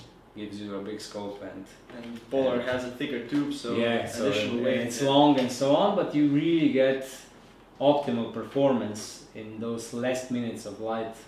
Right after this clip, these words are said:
Speaker 1: for hunting. It is also true that my personal opinion is that in the future, somewhere along the way, these scopes will disappear from the market. Let's say ten, fifteen years onwards,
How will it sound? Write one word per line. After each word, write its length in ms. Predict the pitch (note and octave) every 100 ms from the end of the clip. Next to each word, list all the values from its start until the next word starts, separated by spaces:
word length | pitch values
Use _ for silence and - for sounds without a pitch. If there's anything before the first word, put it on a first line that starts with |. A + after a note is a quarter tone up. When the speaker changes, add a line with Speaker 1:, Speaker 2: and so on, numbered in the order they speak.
| -
Speaker 1:
for 100 | A2+
hunting. 400 | A2 A2 G2 G2 - - - - -
It 140 | C3+
is 180 | E3+ F#3+
also 240 | F#3 F3 E3
true 220 | - E3+
that 300 | D3 - -
my 180 | C#3 E3+
personal 300 | E3+ D#3 C3+ C3+
opinion 260 | D3+ C#3
is 80 | D3
that 180 | C3 A2
in 120 | A#2
the 80 | A2
future, 680 | - F3+ F#3+ F#3 C#3 C3 C3
somewhere 800 | - C#3 C#3 C3 C3 C3 B2 - - -
along 300 | A#2+ C3 B2
the 100 | A#2
way, 440 | A#2+ C#3+ D#3 - - - - B2+
these 180 | D3 C#3+
scopes 440 | D3 C#3+ C#3+ -
will 140 | B2 A#2
disappear 540 | B2 C#3 - B2+ B2
from 180 | G2+ G#2+
the 60 | G2+
market. 380 | G2 - - - - - - - -
Let's 160 | - -
say 80 | G#2+
ten, 400 | A2+ A2+ A2 A2 -
fifteen 300 | G#2+ A2+ A2
years 400 | A2 A2+ - - - - - -
onwards, 640 | B2 C#3 E3 F3+ - -